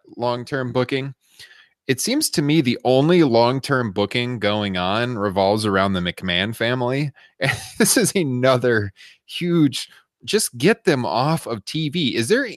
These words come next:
anyone out there that, like, looks forward to seeing Stephanie and Shane on television? Like, anyone at all? Why is Shane McMahon taking up so much television time?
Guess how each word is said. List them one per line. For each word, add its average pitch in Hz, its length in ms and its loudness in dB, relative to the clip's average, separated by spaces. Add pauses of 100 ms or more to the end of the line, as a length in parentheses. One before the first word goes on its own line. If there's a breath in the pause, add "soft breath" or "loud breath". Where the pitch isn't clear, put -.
anyone 180 680 0 (100)
out 123 240 -2
there 147 380 -2 (360 soft breath)
that, 85 160 2
like, 110 320 -4
looks 117 260 -2
forward 131 240 2
to 123 40 0
seeing 120 240 -6
Stephanie 120 560 -4
and 98 120 -4
Shane 110 560 -4
on 101 160 -8
television? 147 600 -2
Like, 110 220 -2
anyone 165 380 2
at 90 80 -2
all? 98 420 -4 (240 soft breath)
Why 156 160 4
is 233 100 2
Shane 208 360 0
McMahon 113 640 -2 (220 soft breath)
taking 139 280 0
up 123 100 2
so 143 600 2
much 143 280 -2
television 120 540 0
time? 98 360 -4